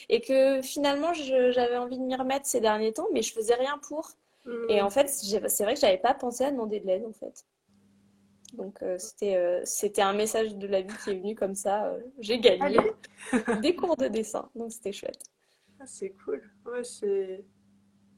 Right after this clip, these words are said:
Speaker 2: c'est ré-, c'est intéressant de voir comme quoi, dans d'autres domaines, peut-être,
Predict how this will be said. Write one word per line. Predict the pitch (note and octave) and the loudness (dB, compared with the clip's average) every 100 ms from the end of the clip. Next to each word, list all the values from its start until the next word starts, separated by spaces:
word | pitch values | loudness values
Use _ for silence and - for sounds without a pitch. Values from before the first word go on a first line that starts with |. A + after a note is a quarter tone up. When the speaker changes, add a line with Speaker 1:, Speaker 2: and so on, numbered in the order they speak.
| _ _ _ _ _ _ | _ _ _ _ _ _
Speaker 2:
c'est | - - A3 | -8 2 4
ré-, | A3 - | 2 0
c'est | - - | -8 -4
intéressant | A3 A3 B3 A#3+ B3 - D#4+ | -2 0 0 0 -2 -4 -6
de | C4 | -2
voir | G3+ G3+ A3 C#4 C#4 | -2 -2 0 0 0
comme | - A3 A3 | -4 -8 -8
quoi, | - A#3+ B3+ D4 _ _ _ _ _ _ _ - | -6 -4 -4 -6 _ _ _ _ _ _ _ -18
dans | F#3 G3 G#3+ G#3 G#3 G3+ G3+ - _ _ _ _ - - | -8 0 2 2 2 2 0 -4 _ _ _ _ -18 0
d'autres | B3 D#4 - - A#3 | 4 4 0 -2 0
domaines, | G#3 G3+ G3+ D#4+ E4+ - | 0 0 0 0 -4 -4
peut-être, | A3 A#3+ E4 - - | -4 -2 -6 -8 -20